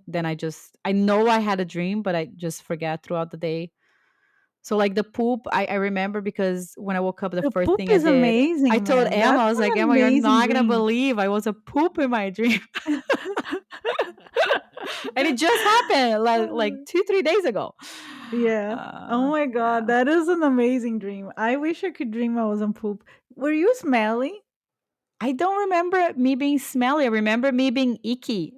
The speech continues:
Speaker 1: like, you know, like,
Speaker 2: Ah.
Speaker 1: like, I was, like, I don't know, kind of like a Play-Doh. Um, and I remember laughing and looking up, and I was like, "I have to roll. He's gonna poop more. He's gonna poop more," you know, like, and I had to, like, roll to the side.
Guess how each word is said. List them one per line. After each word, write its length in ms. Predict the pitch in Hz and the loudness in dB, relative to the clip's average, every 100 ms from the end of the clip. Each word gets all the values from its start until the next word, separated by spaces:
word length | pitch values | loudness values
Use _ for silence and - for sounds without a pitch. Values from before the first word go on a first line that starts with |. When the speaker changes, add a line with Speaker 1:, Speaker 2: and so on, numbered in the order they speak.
| 285 | -6
Speaker 1:
like, 400 | 202 185 175 - - _ - | -2 0 -2 -10 -20 _ -8
you 140 | 214 | -2
know, 160 | 196 185 | 0 2
like, 280 | 214 220 226 | 2 2 2
Speaker 2:
Ah. 540 | 247 262 277 269 240 214 | 2 2 2 2 0 -2
Speaker 1:
like, 240 | 196 180 | -2 -2
I 60 | 190 | -2
was, 220 | 175 190 | 0 0
like, 260 | 190 170 165 | 0 0 -2
I 140 | 190 | -4
don't 120 | 233 | -2
know, 200 | 202 165 170 | -2 -4 -2
kind 200 | 220 233 | 0 0
of 80 | |
like 140 | 233 220 | 0 -2
a 60 | |
Play-Doh. 880 | 208 - - 202 226 160 101 156 185 _ _ _ - - - - - - _ _ _ _ _ _ _ _ - | -4 -8 -4 -2 0 0 0 -2 -6 _ _ _ -20 -20 -20 -20 -20 -20 _ _ _ _ _ _ _ _ -6
Um, 460 | 180 170 160 175 170 _ _ _ - - | -4 -4 -4 -8 -14 _ _ _ -20 -6
and 140 | 196 | -2
I 40 | 202 | 0
remember 460 | 208 208 233 262 | 2 2 2 2
laughing 600 | 226 190 208 285 - 240 | 2 4 4 2 0 -2
and 120 | 214 202 | 0 0
looking 360 | 208 - 220 | -2 -2 -2
up, 280 | 180 185 214 | 0 0 0
and 100 | 214 | -2
I 40 | |
was 100 | 202 | -2
like, 140 | 190 185 | -2 -2
"I 60 | |
have 160 | 196 240 | -2 -2
to 100 | - | -2
roll. 240 | 247 294 330 | 0 2 2
He's 80 | 254 | 2
gonna 160 | 226 | 0
poop 220 | 226 285 | 0 -2
more. 240 | 294 311 320 | 2 4 4
He's 100 | 269 | 2
gonna 120 | 233 | 0
poop 140 | 240 | 0
more," 360 | 262 302 320 320 | 0 2 4 4
you 100 | 269 | 4
know, 240 | 214 196 214 | 0 -2 -2
like, 260 | 196 190 | -2 -4
and 140 | 196 185 | -4 -4
I 80 | |
had 180 | 202 202 | -2 -2
to, 120 | 208 | -2
like, 180 | 208 196 | -2 -2
roll 260 | 180 175 185 | -2 -2 -2
to 120 | 214 | -4
the 100 | 190 | -8
side. 520 | - 170 160 165 180 | -8 -6 -4 -4 -6